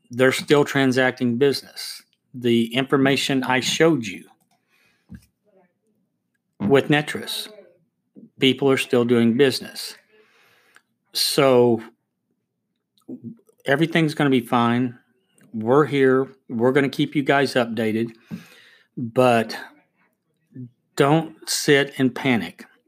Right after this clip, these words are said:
And please don't go raid the toilet paper at the, uh, grocery stores. Get what you need, and that's it. But more and more, let's just kinda band together.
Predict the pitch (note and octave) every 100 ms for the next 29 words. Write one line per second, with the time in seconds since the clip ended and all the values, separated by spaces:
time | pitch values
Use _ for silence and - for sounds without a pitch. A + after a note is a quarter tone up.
0 | - C3 A#2+ - C#3+ A2 - C#3+ C#3+ A#2+
1 | B2 A#2 A#2 A2+ A2+ A2+ B2 A2 - -
2 | F#2+ - - - _ _ _ _ _ _
3 | A#2 A2+ A2 - A2 A2 G2 F2+ - _
4 | _ _ _ - B2 G2+ - E2+ - F#2
5 | - - - - _ _ _ _ - A#2
6 | C3+ C3+ C3+ C#3+ C3+ B2+ A#2 A#2 A2+ -
7 | G2 D#2+ - _ _ _ _ _ _ _
8 | _ _ _ _ - - _ _ _ D#3+
9 | C#3 - - _ _ _ - D#3 F#3 E3+
10 | D#3+ D#3 C#3 C#3+ - - - D#3 C3+ A2
11 | C3 C3 A#2 B2 A#2 F2+ -